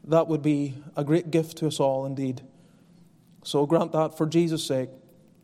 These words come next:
He deserves it. He earned it. He ought to have all of our allegiance. We pray then that thou wilt win our hearts even through our meditation on thy truth. And should there be one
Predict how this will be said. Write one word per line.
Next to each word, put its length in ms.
He 140
deserves 420
it. 100
He 180
earned 300
it. 180
He 280
ought 240
to 60
have 400
all 180
of 80
our 120
allegiance. 580
We 100
pray 240
then 360
that 100
thou 180
wilt 140
win 220
our 140
hearts 460
even 280
through 400
our 160
meditation 680
on 180
thy 160
truth. 260
And 120
should 140
there 100
be 120
one 400